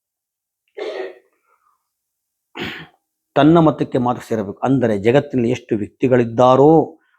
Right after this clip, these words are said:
ಅಷ್ಟು ಸಂಖ್ಯೆಯ ಮತಗಳಿರುವಂತಾಗಬೇಕು, ಅಷ್ಟು ಮತಗಳಿರಬೇಕು. ಯಾರೊಬ್ಬರು ಇನ್ನೊಬ್ಬರ ಮತಕ್ಕೆ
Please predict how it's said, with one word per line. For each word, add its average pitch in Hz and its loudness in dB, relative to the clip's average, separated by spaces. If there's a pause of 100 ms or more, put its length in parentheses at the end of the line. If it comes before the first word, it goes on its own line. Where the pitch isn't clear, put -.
(100)
ಅಷ್ಟು - -4
ಸಂಖ್ಯೆಯ 113 -4
ಮತಗಳಿರುವಂತಾಗಬೇಕು, 120 0
ಅಷ್ಟು - -2
ಮತಗಳಿರಬೇಕು. 123 2 (360)
ಯಾರೊಬ್ಬರು 127 4
ಇನ್ನೊಬ್ಬರ 131 2
ಮತಕ್ಕೆ 110 -10